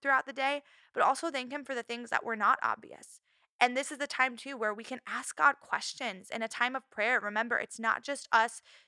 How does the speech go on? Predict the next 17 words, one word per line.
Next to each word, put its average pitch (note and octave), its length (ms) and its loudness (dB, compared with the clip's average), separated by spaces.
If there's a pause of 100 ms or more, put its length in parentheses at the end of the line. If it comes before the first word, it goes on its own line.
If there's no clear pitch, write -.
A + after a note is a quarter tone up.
just - 220 -10
talking, B3 680 2 (220)
um, G3+ 240 4
but A#3 140 2
it's A#3 160 -4
us A#3+ 200 2
asking A3+ 360 0
questions C#4 680 -6
and A3+ 140 -6
waiting A3 240 -6
for C4 120 -2
God B3+ 240 -2
to G#3+ 60 -6
respond, F#3+ 580 -8 (360)
to B3+ 80 -10
say, C4+ 160 -2
God, B3 300 4